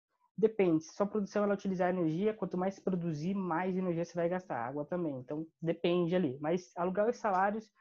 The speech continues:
geralmente, se vocês atendem um cliente ou vinte clientes, não importa. O salário, o aluguel vai ser a mesma coisa, o salário vai ser a mesma coisa. Entra, então, como custo fixo. Ele é uma constante, então ele não varia. Então, aqui na função eu coloquei o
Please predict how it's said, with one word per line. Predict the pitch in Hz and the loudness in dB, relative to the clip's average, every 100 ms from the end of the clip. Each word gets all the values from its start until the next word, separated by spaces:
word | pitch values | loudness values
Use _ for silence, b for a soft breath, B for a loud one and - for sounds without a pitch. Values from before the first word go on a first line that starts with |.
| b b b _ | b b b _
geralmente, | 202 214 202 208 214 202 | 2 4 2 -2 -8 -10
se | 185 | -4
vocês | 196 - 196 190 _ - | -4 -2 -2 -4 _ -10
atendem | 160 - 190 180 180 | -8 -4 -2 -2 0
um | 196 220 | 0 0
cliente | 190 175 190 190 185 | 2 2 2 -2 -2
ou | 160 | 0
vinte | 180 202 - | 0 -2 -4
clientes, | 175 185 202 | -2 -2 -4
não | 208 | -6
importa. | 220 170 135 - 120 | 0 0 0 -2 -12
O | 123 | -6
salário, | 151 143 160 170 160 | -4 -2 -2 -4 -4
o | 156 147 | -2 0
aluguel | 151 143 151 175 196 | 0 0 2 2 2
vai | 175 | 0
ser | 170 180 | 2 -2
a | |
mesma | 170 190 220 | -2 -4 -4
coisa, | - 160 196 | 0 0 0
o | |
salário | 202 175 170 180 | -2 -4 -2 -2
vai | 170 | -4
ser | 165 165 | -4 -4
a | |
mesma | 156 185 220 | -4 -4 -6
coisa. | - 139 117 120 _ _ _ _ _ | -6 -10 -10 -16 _ _ _ _ _
Entra, | 135 151 160 | -8 -8 -6
então, | 160 160 | -6 -4
como | 160 170 | -4 -8
custo | - 175 - - | -8 -14 -14 -10
fixo. | - 165 - | -6 -6 -6
Ele | 143 | -6
é | |
uma | 156 160 | -4 -6
constante, | - 214 220 - 175 180 180 180 180 | -4 -2 -4 2 4 4 2 -2 -6
então | 160 147 | -2 -2
ele | 147 | 0
não | 170 | 4
varia. | 208 175 156 131 113 _ b b b | 4 4 0 -2 -6 _ b b b
Então, | - 160 | -2 -2
aqui | 160 | -2
na | 180 | -6
função | 175 175 160 180 | -6 -8 -8 -8
eu | 165 | -6
coloquei | 165 160 | -6 -4
o | 180 | -6